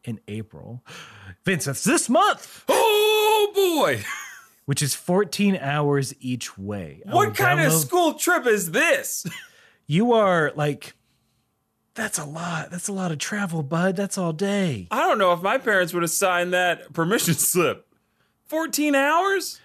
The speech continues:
Speaker 1: You were good. That's cross country. That's
Speaker 2: Mm-hmm.
Speaker 1: like,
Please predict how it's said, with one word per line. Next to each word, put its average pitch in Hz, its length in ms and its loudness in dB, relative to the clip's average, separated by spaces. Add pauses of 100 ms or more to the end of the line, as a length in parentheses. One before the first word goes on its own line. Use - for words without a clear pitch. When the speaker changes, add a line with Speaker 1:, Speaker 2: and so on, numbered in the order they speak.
(140)
Speaker 1:
You 302 160 0
were 233 120 2
good. 196 140 0
That's 269 200 -2
cross 247 300 -2
country. 170 640 -8
That's 330 240 2
Speaker 2:
Mm-hmm. 262 80 4
Speaker 1:
like, 190 400 0